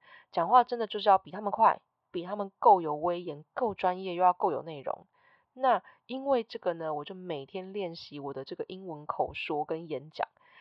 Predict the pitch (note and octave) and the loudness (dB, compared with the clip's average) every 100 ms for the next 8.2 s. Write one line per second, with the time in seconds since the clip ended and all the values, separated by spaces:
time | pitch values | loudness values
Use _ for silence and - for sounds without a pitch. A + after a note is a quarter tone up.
0 | - _ - E3+ G#3 A#3 E3+ D#3+ F#3+ - | -20 _ -6 -6 -6 2 2 2 -2 -8
1 | D3+ D#3+ F3 D3 D3 D#3+ E3 C#3+ D#3 F3+ | 0 6 6 6 -6 -2 2 4 2 -2
2 | F3 D3+ D3+ C#3+ - - - - C#3 - | -2 -2 -2 -4 -2 -2 -4 -10 -2 0
3 | D#3+ E3 D#3+ D#3 D3 C#3+ C#3+ C#3 C#3+ F#3+ | 0 -4 -8 -10 -14 -10 -4 -2 -2 -4
4 | D#3 - - - _ _ - - _ E3+ | -6 -10 -10 -10 _ _ -20 -20 _ 4
5 | E3+ C4 A#3 F3+ E3 E3 - E3 D#3+ F#3+ | 6 4 4 2 -2 -6 0 2 4 8
6 | F3 - F#3 E3 - C#3 - D3+ D3 C#3+ | 8 8 2 -2 -4 -2 -2 -4 -10 -10
7 | D3 F3+ D#3+ - C3+ C#3+ D#3+ D3+ C3 - | -10 -10 -10 -10 -10 -8 -2 2 2 2
8 | - | 0